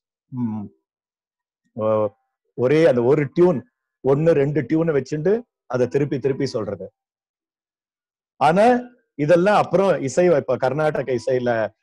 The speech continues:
மேடை கச்சேரிகள்ல இப்ப ந-, இதெல்லாம் இசை வடிவம், இதுக்கெல்லாம் ஒரு, அ, இப்ப இருக்கிற இசை வடிவம் கொடுத்திருக்காங்க, அது next விஷயம். ஆனா, இந்த தேவாரமும்,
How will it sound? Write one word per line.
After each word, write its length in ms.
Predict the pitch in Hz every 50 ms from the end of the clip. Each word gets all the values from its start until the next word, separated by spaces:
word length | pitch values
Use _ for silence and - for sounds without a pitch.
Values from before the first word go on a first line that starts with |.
| _ _ _
மேடை 280 | - 123 131 131 135 127
கச்சேரிகள்ல 800 | - 120 117 - - 123 117 117 107 113 110 110 117 131 170 180
இப்ப 180 | 156 120 120 113
ந-, 100 | 110 -
இதெல்லாம் 340 | 113 113 131 135 147 151
இசை 240 | 139 127 - 143 147
வடிவம், 380 | 139 139 131 131 127 127 127 120
இதுக்கெல்லாம் 440 | 113 113 123 - 143 147 156 160 156
ஒரு, 280 | 139 131 127 110 - _ _ _ _ _ -
அ, 100 | 120 117 -
இப்ப 360 | 127 123 123 _ - - 175
இருக்கிற 280 | 170 160 - 170 160
இசை 240 | 143 131 - 160 156
வடிவம் 520 | 151 143 139 135 131 120 127 156 180 208 _ _ -
கொடுத்திருக்காங்க, 680 | - - - - - - - 107 104 104 117 143 180 - _ _
அது 240 | - 117 113 123
next 300 | 110 113 107 - - -
விஷயம். 320 | 117 104 95 - 98 98 117
ஆனா, 280 | 147 180 214 240 247 240 _ _ _ _ _
இந்த 240 | - 120 120 110 131
தேவாரமும், 640 | 151 185 214 208 226 220 214 196 185 165 175 196 208